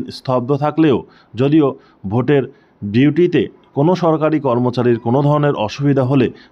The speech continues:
সাহায্য করেছে সংগ্রামী যৌথ মঞ্চ। ভোট পরবর্তী পর্যায়ে ফের কোমর বাঁধছে সংগ্রামী যৌথ মঞ্চ। ইতিমধ্যে সংগ্রামী যৌথ মঞ্চের সদস্যরা বৈঠক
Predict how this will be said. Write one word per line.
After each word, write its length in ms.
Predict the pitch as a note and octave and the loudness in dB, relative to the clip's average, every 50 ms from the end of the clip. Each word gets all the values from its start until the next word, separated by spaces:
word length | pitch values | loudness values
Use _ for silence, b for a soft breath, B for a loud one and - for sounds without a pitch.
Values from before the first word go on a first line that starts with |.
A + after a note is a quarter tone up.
| B - | B -6
সাহায্য 280 | - A#2+ C3 B2+ G#2+ A#2 G#2+ G#2 | -4 -2 -2 -2 -2 -2 0 0
করেছে 240 | G#2+ G#2+ G#2 D#3 E3 D#3+ | 0 0 0 -2 -2 -2
সংগ্রামী 320 | - A#2+ A2+ A2 G2+ G#2 G2+ | -2 -2 0 0 2 2 2
যৌথ 220 | F#2 G#2 G2+ G2 A2+ A2 A2 | 2 2 0 0 0 0 0
মঞ্চ। 200 | G#2 G#2 G2+ A#2 G#2 - B B B B B B - G#2 | 0 -2 -2 -2 -4 -4 B B B B B B -4 -2
ভোট 160 | C3 D#3 D3+ D3+ - | -2 -2 -2 -2 -2
পরবর্তী 460 | D3 C#3+ D#3 D#3 D#3+ D#3+ D#3+ - D#3+ D3+ D3+ | 0 0 2 2 0 0 0 0 -2 -2 0
পর্যায়ে 360 | D#3 D3+ D3 C#3 D#3 G#2+ - - _ - - - | -2 -2 0 0 -2 -2 -2 -6 _ -20 -6 -2
ফের 220 | D#3 D#3 C3+ G2+ E2 b b b b b _ - | 0 0 0 0 -2 b b b b b _ -2
কোমর 280 | C#3+ C#3 C#3 C3+ B2+ A#2 G#2+ | 0 0 2 2 2 2 0
বাঁধছে 300 | A2 G#2+ G#2 - - F3+ F3 F3 | 0 -2 -4 -6 -6 -6 -4 -4
সংগ্রামী 320 | D3+ B2 A2+ A2 G#2 G#2 G2 G#2 | -4 -2 -2 0 0 0 2 2
যৌথ 180 | G#2 G2+ G#2 A2+ A2 | 0 0 0 0 -2
মঞ্চ। 200 | G#2+ G#2 G#2+ G#2 - - _ - - - - - - - | 0 0 -2 -4 -6 -10 _ -20 -20 -18 -16 -10 -8 -6
ইতিমধ্যে 400 | B2 C#3 E3 E3+ F3 E3 D3 E3+ E3+ E3+ E3+ | -2 0 0 0 0 0 0 -2 -4 -2 -4
সংগ্রামী 380 | D3+ C3 C3 C3 B2+ C3 C3 C3 - - - - A#2 G2+ F#2+ | -4 -4 -2 -2 -2 -2 -4 -4 -6 -8 -10 -12 -14 -6 -2
যৌথ 220 | B2 B2+ C3+ B2+ D#3 D#3 D3+ | 0 0 0 0 -2 -4 -4
মঞ্চের 300 | D3+ D3 C#3+ D#3 D3+ C#3 - - | -4 -4 -4 -4 -6 -6 -4 -4
সদস্যরা 460 | A#2+ A#2+ C3 C#3 - - C#3+ A#2 F2+ - b b b b b - G2+ G2+ | -4 -2 -2 -6 -6 -4 -4 -4 -4 -6 b b b b b -10 -4 0
বৈঠক 280 | A#2 B2 B2+ D3 D#3+ | 0 0 2 0 -2